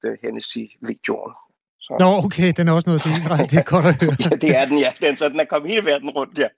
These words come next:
Speaker 2: Ja, perfekt. Tak for, øh,
Speaker 1: Godt.
Speaker 2: et lille,
Speaker 1: I er velkommen.
Speaker 2: et lille smil til sidst i
Speaker 1: God
Speaker 2: hvert fald.
Speaker 1: dag.
Speaker 2: Ja, i lige måde, tak
Speaker 1: Ja.
Speaker 2: du. Dansk
Speaker 1: Okay.
Speaker 2: jøde, go-,
Speaker 1: Hej, hej.
Speaker 2: bosat, hej, hej. Øh, bosat i Ramat Hasharon, som er en forstad til Tel Aviv, øhm, er Dan Gelvan her. Altså, og mand med internet,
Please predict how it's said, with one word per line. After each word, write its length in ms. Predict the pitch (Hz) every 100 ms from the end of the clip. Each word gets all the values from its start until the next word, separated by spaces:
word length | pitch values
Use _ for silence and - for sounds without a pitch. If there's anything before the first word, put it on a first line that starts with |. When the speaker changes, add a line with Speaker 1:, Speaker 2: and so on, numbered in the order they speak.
| _
Speaker 2:
Ja, 80 | 143
perfekt. 460 | 139 131 139 135 - _ _ _ -
Tak 180 | 180
for, 220 | - 175 156
øh, 200 | 151 147
Speaker 1:
Godt. 300 | 135 131 - -
Speaker 2:
et 200 | 233 160
lille, 420 | 147 156 147 131 - -
Speaker 1:
I 80 | 139
er 120 | 135
velkommen. 300 | 135 123 143
Speaker 2:
et 80 | 135
lille 140 | 151
smil 220 | 151 147
til 100 | 131
sidst 240 | 131 143 143
i 20 |
Speaker 1:
God 60 |
Speaker 2:
hvert 80 | 131
fald. 160 | 123 127
Speaker 1:
dag. 320 | - _ 151
Speaker 2:
Ja, 60 | 156
i 20 |
lige 120 | 165
måde, 140 | 156
tak 260 | 160 147 131
Speaker 1:
Ja. 60 | 139
Speaker 2:
du. 40 | - - - - -
Dansk 240 | 190 208
Speaker 1:
Okay. 180 | 123 -
Speaker 2:
jøde, 220 | 170 185
go-, 120 | 185 180
Speaker 1:
Hej, 100 | 196
hej. 100 | -
Speaker 2:
bosat, 360 | 185 185 185
hej, 120 | 127 156
hej. 220 | 151 143 - 190
Øh, 240 | 143 143 -
bosat 380 | 170 170 160 156
i 220 | 185 139 131
Ramat 340 | 131 143 151
Hasharon, 640 | 202 127 135 139 123 135
som 140 | 151 139
er 40 |
en 80 | 123
forstad 520 | - 147 156 - 127
til 420 | 120 - 131 120 117
Tel 200 | - 135
Aviv, 240 | 117 123 131 - _ 208
øhm, 480 | 143 127 123 123 127
er 200 | 180 123
Dan 220 | 127 127 120
Gelvan 380 | 120 120 120
her. 220 | 110 123 117 -
Altså, 260 | 123 127 117 _ - 175
og 140 | 120
mand 380 | 120 120 123 139
med 140 | 123
internet, 520 | 123 139 143 123 -